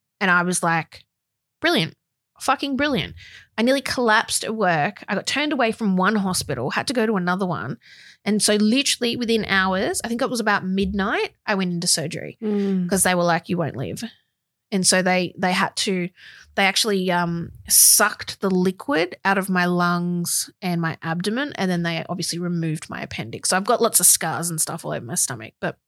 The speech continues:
Speaker 1: don't be a hero. Don't be a
Speaker 2: Oh my
Speaker 1: fucking
Speaker 2: God.
Speaker 1: hero.
Speaker 2: <laughs> Fucking hell, that took a,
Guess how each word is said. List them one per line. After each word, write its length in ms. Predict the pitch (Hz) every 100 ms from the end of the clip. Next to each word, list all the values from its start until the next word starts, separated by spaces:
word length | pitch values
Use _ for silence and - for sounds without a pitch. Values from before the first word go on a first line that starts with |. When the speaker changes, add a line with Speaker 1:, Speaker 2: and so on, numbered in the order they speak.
| _
Speaker 1:
don't 140 | 247
be 120 | 277
a 20 | 233
hero. 380 | 277 175 240 269 _ - _ _ _ _ -
Don't 60 |
be 80 | -
a 20 |
Speaker 2:
Oh 20 | 185
my 40 |
Speaker 1:
fucking 160 | 359 277
Speaker 2:
God. 60 |
Speaker 1:
hero. 420 | 320 302 170 247 359 320
Speaker 2:
<laughs> 40 | - - - - _ - -
Fucking 320 | 311 - 214
hell, 160 | 226 240 233
that 160 | 262 220
took 180 | 359
a, 280 | 226 247 240